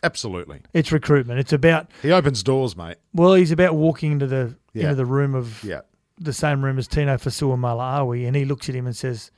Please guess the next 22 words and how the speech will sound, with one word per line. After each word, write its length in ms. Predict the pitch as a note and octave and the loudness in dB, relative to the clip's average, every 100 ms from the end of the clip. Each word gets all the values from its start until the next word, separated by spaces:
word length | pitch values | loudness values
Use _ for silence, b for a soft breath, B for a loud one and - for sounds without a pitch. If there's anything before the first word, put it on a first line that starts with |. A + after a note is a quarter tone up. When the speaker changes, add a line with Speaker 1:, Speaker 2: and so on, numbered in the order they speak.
| _ _ _ C#3 | _ _ _ -6
Speaker 2:
"Wow, 560 | C3+ C3 A#2+ C#3 F#3 _ _ _ _ - | -4 -2 -4 -6 -10 _ _ _ _ 0
I 60 | D#3+ | 2
want 180 | C#3 C3+ | 4 2
to 60 | |
be 80 | A#2+ | -4
a 60 | A2+ | -6
part 280 | B2+ C3+ | -6 -6
of 60 | B2+ | -6
that." 180 | A2+ - | -12 -12
Speaker 1:
Yeah. 160 | G#2+ G2 - _ | -6 -6 -6 _
Speaker 2:
Yeah. 180 | D3+ C3+ | -2 0
Speaker 1:
Come, 160 | B2 G#2+ | 0 -2
come 200 | C3 A#2+ | -6 -6
and 120 | G#2 | -6
play 220 | A2+ A2 | -4 -4
for 180 | - A2+ | -4 -6
us. 300 | G#2 - - - | -6 -10 -14 -4
We'll 120 | A#2+ | 0
Speaker 2:
Yep. 60 | A#2 | 2
Speaker 1:
look 160 | A2+ | 2
after 360 | A#2 G#2 - G#2+ | 0 0 -2 -4
you. 160 | G#2+ | -6